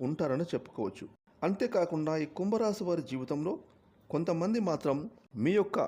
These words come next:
ఎదుగుదలను చూసి ఓర్వలేక అనేక రకాలుగా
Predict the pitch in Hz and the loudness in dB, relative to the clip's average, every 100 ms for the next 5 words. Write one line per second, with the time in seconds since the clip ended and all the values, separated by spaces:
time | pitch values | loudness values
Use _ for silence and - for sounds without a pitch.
0 | - 127 147 202 202 180 139 127 139 135 | 0 -2 0 2 2 2 -2 -2 -2 -4
1 | - _ 104 151 180 156 135 123 120 - | -10 _ -2 2 2 2 2 0 -2 -2
2 | - 107 180 220 185 143 - 151 151 180 | -4 0 2 2 0 0 -2 -2 0 -2